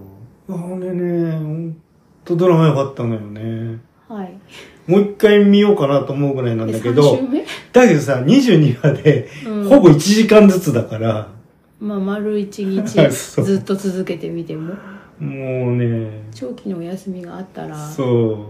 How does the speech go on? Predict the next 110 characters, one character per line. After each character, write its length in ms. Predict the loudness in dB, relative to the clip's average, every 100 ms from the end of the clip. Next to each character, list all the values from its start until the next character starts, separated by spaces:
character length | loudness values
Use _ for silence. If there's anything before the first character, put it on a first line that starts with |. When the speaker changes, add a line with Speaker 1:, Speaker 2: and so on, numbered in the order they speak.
| -16
Speaker 1:
う。 1120 | -18 _ _ _ _ _ _ _ _ _ -8
あ 80 | -6
と、 400 | -4 -4 -4 -4
な 140 | -4 -4
ん 60 |
だ、 120 | -4 -4
も 280 | -2 -4 -4
う、 0 |
あ 40 |
の、 180 | -6 2
ダ 120 | 4
ウ 120 | 4
ン 40 | 4
ロ 80 |
ー 100 | 0
ド 60 | -2
し 100 | -8
ち 80 | -8
ゃ 40 |
っ 20 | -8
て、 400 | -8 -4 -4 -6 -20 -20
ス 140 | -4 2
マ 80 | 4
ホ 80 |
で 120 | 6 4
長 200 | 4 2
女 160 | 2
を 60 | 0
見 120 | 0
よ 140 | -2
う 20 | -4
か 120 | -8
な 180 | -10 -12
と 100 | -14
か 120 | -10
ね。 60 |
Speaker 2:
あ 20 | -6
ー、 260 | -4 -6 -8
こ 80 | -12
れ 60 |
デ 60 | -12 -6
ィ 160 | -4 -4
ー 20 |
ブ 140 | -6
イ 60 | -4
デ 100 | -2
ィ 100 | -2
ー 40 |
と 120 | -2
か 60 | -6
ブ 240 | -6 -6
ル 200 | -6 -6
ー 40 | -6
レ 180 | -4 -4
イ 40 |
の 80 | -4
ボ 160 | -8 -10
ッ 40 | -16
ク 60 | -20
ス 160 | -18 -14
に 100 | -10
は 80 | -8
な 140 | -10
っ 80 | -12
て 100 | -10
な 180 | -10 -8
い 60 | -10
ん 100 | -12
で 80 |
す 100 | -14
か 140 | -20 -16
ね。 120 | -8
Speaker 1:
あ、 80 | -4
ブ 160 | 0 2
ル 20 |
ー 220 | 4 6
レ 160 | 6 4
イ 20 |
ボ 220 | 2 0
ッ 40 | -4
ク 120 | -14
ス 160 | -4
は 200 | 0 0
あ 20 | 0
る、 160 | 2
あ 80 | 4
る 80 | 4
と 80 | 2
思 120 | -2
い 60 |
ま 100 | -2
す 100 | -4
よ、 100 | -8 -12
多 60 |
分。 100 | -8
Speaker 2:
う 40 | -8
ん。 360 | -8 -12 -14 -12
Speaker 1:
う 40 | -8
ん。 240 | -8 -10 -18 _ _ _ _ _ _ _ _ _ _
だ 120 | 4
っ 20 |
て 60 | 6
も 140 | 4
っ 20 |
た 120 | 6 4
い 40 |
な 80 | 4
い 20 |
も 60 | 2
ん。 140 | -2